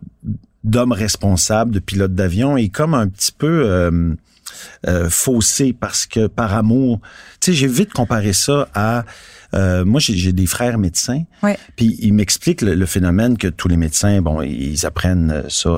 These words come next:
Speaker 1: rapidement à l'école de médecine, que quand c'est des gens de ta famille, ton diagnostic est complètement, euh,
Speaker 2: Faussé.
Speaker 1: faussé.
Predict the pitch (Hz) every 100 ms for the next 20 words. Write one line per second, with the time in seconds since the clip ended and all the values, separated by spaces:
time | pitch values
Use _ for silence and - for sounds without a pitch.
0 | 73 80 78 95 87 101 85 82 80 -
1 | 90 82 82 - 127 135 123 127 135 127
2 | - - - - - 131 127 123 113 131
3 | 175 135 104 107 98 131 170 160 - -
4 | 104 104 98 120 117 95 - - 156 104
5 | 160 151 117 - 135 143 - - 95 90
6 | 95 107 101 - 92